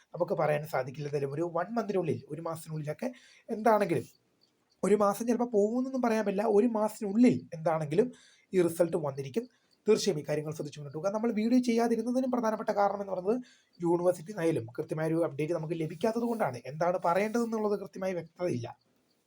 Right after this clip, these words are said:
അതുകൊണ്ട് തന്നെയാണ് തീർച്ചയായും വീഡിയോ ചെയ്യാത്തത്. ഏതാണെങ്കിലും ഒരു മാസത്തിനുള്ളിൽ വിദ്യാർത്ഥികൾക്ക് പ്രെഡിക്റ്റ് ചെയ്യാം. അപ്പോൾ പുതിയ വീഡിയോ കാണുന്നതിന് മുന്നേ മിസ് കരുത് ഫോൺ സബ്സ്ക്രൈബ് ചെയ്ത് കരികടൻ. Thanks for watching.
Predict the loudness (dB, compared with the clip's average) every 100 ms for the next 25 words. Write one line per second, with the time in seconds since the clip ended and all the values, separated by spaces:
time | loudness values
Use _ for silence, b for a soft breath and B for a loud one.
0 | _ -20 _ _ -2 0 2 0 0 -2
1 | 0 -2 B B B B 0 2 4 2
2 | 2 2 0 0 -2 2 2 2 2 2
3 | 2 0 -4 -8 -8 -6 -2 -2 -2 -8
4 | -14 -14 -8 -2 -2 -2 b b b b
5 | -8 -2 -2 -2 -4 -6 -6 -6 -6 -6
6 | -6 -8 -8 -2 -2 -2 -6 -6 -6 -4
7 | -2 -2 0 0 0 -2 -10 -6 -6 -6
8 | -14